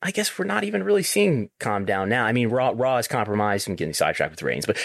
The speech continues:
Raw is compromised by going against Monday Night Football, and we'll see how that changes after the Monday Night Football season is over with. But we just saw SmackDown do two point three million viewers, which is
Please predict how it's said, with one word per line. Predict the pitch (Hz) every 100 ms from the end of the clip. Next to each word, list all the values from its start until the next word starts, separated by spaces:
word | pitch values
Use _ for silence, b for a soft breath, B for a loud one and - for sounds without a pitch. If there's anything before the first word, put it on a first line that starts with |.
| B
Raw | 156 151
is | 139
compromised | - 123 113 110 110
by | 104
going | 104 98
against | 92 90 76 78 _ _ 92
Monday | 80 69
Night | 73
Football, | 180 160 135 120
and | 110
we'll |
see | 95 107
how | 101 90
that | 87 -
changes | - 85 82 82
after | 82 85
the | 76
Monday | 80
Night | 76
Football | 78 67
season | - 80 73
is | 85
over | 95
with. | 85 85 B B B
But | 123
we | 165
just | - -
saw | 82
SmackDown | - 82 131 73
do | 71
two | 76
point | - 73
three | - 82
million | 65 62
viewers, | 71 85 78 80
which | 76
is | 82